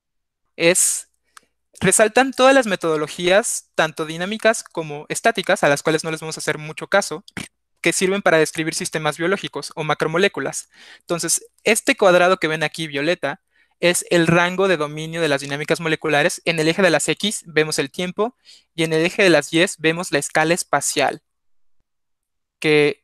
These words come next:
en este caso está medida en nanómetros. Entonces pueden ver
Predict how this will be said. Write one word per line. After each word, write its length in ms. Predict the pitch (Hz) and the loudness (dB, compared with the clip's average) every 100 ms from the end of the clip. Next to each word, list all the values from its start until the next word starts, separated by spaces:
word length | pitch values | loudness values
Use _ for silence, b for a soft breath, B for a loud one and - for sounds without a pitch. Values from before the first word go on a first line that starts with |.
| _ | _
en 140 | 165 | -6
este 580 | 175 - 196 185 180 - - | -4 -2 2 2 2 -4 0
caso 300 | 214 233 156 | 0 2 -4
está 200 | - 160 | -2 -2
medida 540 | 165 160 165 160 156 | -2 -6 -2 0 0
en 420 | 151 147 143 165 | -2 -8 -16 -20
nanómetros. 920 | 185 147 170 208 170 151 170 - - - _ _ | -6 -4 -2 -4 -4 -6 -6 -8 -12 -18 _ _
Entonces 280 | 135 143 - | -16 -16 -12
pueden 300 | 143 135 131 | -10 -8 -8
ver 260 | 127 - | -8 -8